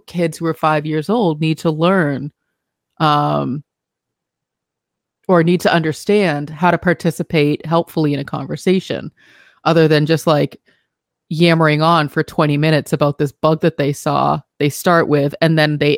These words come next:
end by, you know, whatever piece of gum they stuck in the back of their closet. And you're like, "Wait a second, how did the gum get in the closet? We were talking about the bug." <laughs> Which for a kid can be endearing. As an adult, it's really annoying, especially when you're sitting in a meeting and you just wanna get out of the meeting.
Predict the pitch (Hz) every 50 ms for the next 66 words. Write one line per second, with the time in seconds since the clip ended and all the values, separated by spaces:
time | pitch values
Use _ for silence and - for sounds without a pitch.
0 | - 165 160 156 151 147 143 147 139 - - 147 147 143 139 135 139 147 139 -
1 | 156 156 147 143 143 143 - - - 170 160 160 156 151 151 151 147 156 156 156
2 | 151 147 147 151 - _ - - _ _ _ _ _ _ - - 185 170 - 160
3 | 139 165 165 160 143 135 139 - - 151 143 - 147 151 139 147 135 147 - 156
4 | - - 143 - - 175 165 165 156 - 156 - 165 170 160 160 160 - 196 220
5 | 269 277 247 226 - 175 151 143 - 156 - - - - 214 254 302 330 - -
6 | 311 233 - 233 240 233 220 254 247 - 220 208 190 - - - 240 302 302 202
7 | 156 127 151 160 170 175 - - 208 220 - 220 208 180 160 143 - - 156 -
8 | 233 277 202 - - - - _ _ _ _ _ _ _ _ _ _ _ _ _
9 | - 262 - _ - 214 233 - _ - 240 - _ - 208 - _ _ 214 -
10 | - 220 214 - - - 220 196 185 - - 294 370 403 311 196 170 165 - -
11 | 185 180 170 180 170 170 170 180 220 262 233 175 135 135 147 - - 185 185 180
12 | 190 180 165 160 151 - - 208 277 226 156 143 143 147 - - 165 151 - 151
13 | 147 160 180 196 190 175 165 151 147 147 160 190 208 180 147 143 143 151 - -
14 | 147 - - 185 175 - - 208 190 180 170 165 160 156 - - - 175 160 156
15 | 156 147 147 151 160 185 202 202 170 147 147 151 - - 160 165 151 - 156 147
16 | - - 156 143 143 160 147 156 185 202 202 - 151 147 147 139 139 139 143 139
17 | 147 147